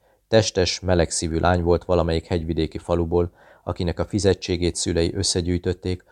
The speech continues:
hogy legyen majd egy kis hozománya, amiből tisztességesen férjhez mehet valami rendes fiatalemberhez, ha egyszer visszatér szülőfalujába. Terry rendszerint a gyepen játszadozott Fatimával, még el nem jött az ideje, hogy Mike-ért menjenek Miss Sable óvodájába.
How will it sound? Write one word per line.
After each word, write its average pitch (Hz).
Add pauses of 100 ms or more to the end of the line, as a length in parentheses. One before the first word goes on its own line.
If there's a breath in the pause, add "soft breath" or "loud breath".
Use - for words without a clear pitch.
(160 soft breath)
hogy 92
legyen 87
majd 80
egy 78
kis -
hozománya, 87 (240 soft breath)
amiből 90
tisztességesen 82
férjhez 85
mehet 90
valami 82
rendes 82
fiatalemberhez, 82 (240 soft breath)
ha 98
egyszer 82
visszatér 82
szülőfalujába. 73 (840 soft breath)
Terry 90
rendszerint 92
a 92
gyepen 87
játszadozott 80
Fatimával, 90 (220 soft breath)
még 90
el 90
nem 78
jött 80
az 78
ideje, 85 (220 soft breath)
hogy 85
Mike-ért 85
menjenek 82
Miss 87
Sable 80
óvodájába. 71